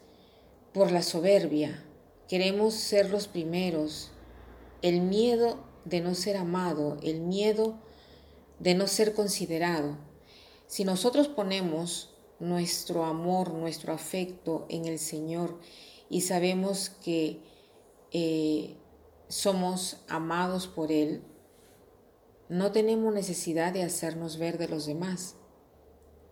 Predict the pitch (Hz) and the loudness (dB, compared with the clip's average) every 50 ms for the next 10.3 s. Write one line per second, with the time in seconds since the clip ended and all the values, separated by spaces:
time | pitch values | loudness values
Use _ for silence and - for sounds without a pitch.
0 | - - - - - - - - - - - - - - - - 170 180 175 180 | -20 -20 -20 -20 -20 -20 -20 -20 -20 -20 -20 -20 -20 -16 -8 -4 -2 -2 2 2
1 | 190 185 185 185 185 - 214 214 214 - - 190 180 170 180 - - 185 185 185 | 2 2 2 2 2 2 2 2 2 2 0 -2 0 0 0 0 0 0 0 0
2 | 190 185 - - - - 190 190 196 196 202 220 220 226 - - - - - - | 0 -2 -4 -8 -2 2 4 6 6 6 4 2 0 -4 -8 -14 -20 -20 -20 -20
3 | - - - - - - - - - - - - 175 180 175 175 175 175 185 175 | -20 -20 -20 -20 -20 -20 -20 -20 -20 -20 -6 0 0 2 2 2 2 2 2 0
4 | 175 175 - 175 160 165 165 160 156 156 - - - 185 180 185 185 185 185 180 | 0 0 0 0 0 2 2 0 0 0 -2 -2 0 0 0 2 2 0 0 0
5 | 175 170 170 180 180 190 202 202 - - - - - - - - - - - - | 0 0 2 2 2 2 0 -2 -6 -8 -12 -16 -20 -20 -20 -20 -20 -20 -20 -20
6 | - - - - 185 180 170 165 175 - - - - - - 214 202 202 208 214 | -20 -20 -4 0 2 4 4 4 2 0 -2 -4 -2 4 4 4 4 6 2 2
7 | 208 214 - - - - - - - - - - - - 175 180 180 180 180 - | 0 0 -4 -8 -12 -16 -20 -20 -20 -20 -20 -20 -10 -4 0 0 0 0 2 4
8 | 226 226 220 220 170 165 160 - - - - 180 175 170 - - 175 160 170 - | 4 4 4 2 0 -2 -2 -4 -6 -6 -4 -4 -4 -4 -2 -4 -4 -4 -4 -2
9 | - 175 170 165 165 - 180 175 - - - 165 160 156 151 151 156 156 143 143 | -2 0 0 -2 -2 -4 -4 -4 -4 -6 -6 -4 -4 -2 0 2 2 2 2 0
10 | - - - - - | -4 -8 -12 -14 -18